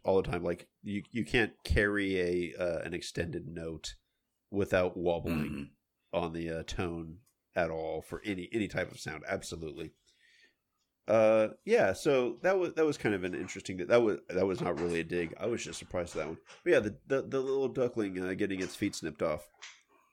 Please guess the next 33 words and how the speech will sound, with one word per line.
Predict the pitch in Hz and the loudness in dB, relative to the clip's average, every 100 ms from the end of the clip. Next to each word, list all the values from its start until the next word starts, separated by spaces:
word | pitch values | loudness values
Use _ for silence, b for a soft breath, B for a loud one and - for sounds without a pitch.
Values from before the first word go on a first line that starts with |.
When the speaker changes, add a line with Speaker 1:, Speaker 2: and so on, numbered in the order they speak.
| _ _ - | _ _ -10
Speaker 1:
I | 95 | -8
did | 87 98 101 | -2 0 4
have | 104 | 4
to | 117 | 4
look | 110 - | 0 4
it | |
up. | 95 85 - _ _ _ _ | 4 4 -4 _ _ _ _
That | - | 0
was | 87 - | 0 -4
supposed | - 87 - | -2 -2 -2
to | - | -6
be, | 90 85 | -6 -2
that | 90 | -2
was | 87 | -2
supposedly | - 95 90 - 90 | -4 -4 -4 -4 -6
fake. | - 80 73 - _ _ _ _ _ _ _ _ _ _ _ _ _ B B B B _ | -2 -4 -4 -16 _ _ _ _ _ _ _ _ _ _ _ _ _ B B B B _
It's | - | -4
like, | 87 85 _ _ - | -4 -4 _ _ -10
you | 98 | 0
never | 107 123 | 2 4
know | 139 131 | 4 4
for | 113 | 2
sure. | - 101 92 87 - _ _ _ _ _ _ - | 0 2 2 0 -6 _ _ _ _ _ _ 2
I've | 117 | 4
been | 131 | 4
burned | 107 120 104 | 6 4 6
by, | 101 98 - | 6 6 6
I've | 120 117 | 6 6
been | 113 | 2
burned | 104 110 101 | 2 0 0
f-, | - - | -8 -4
before, | 95 - 110 87 82 - | -2 2 4 4 2 -2
like, | 92 90 85 | 0 2 0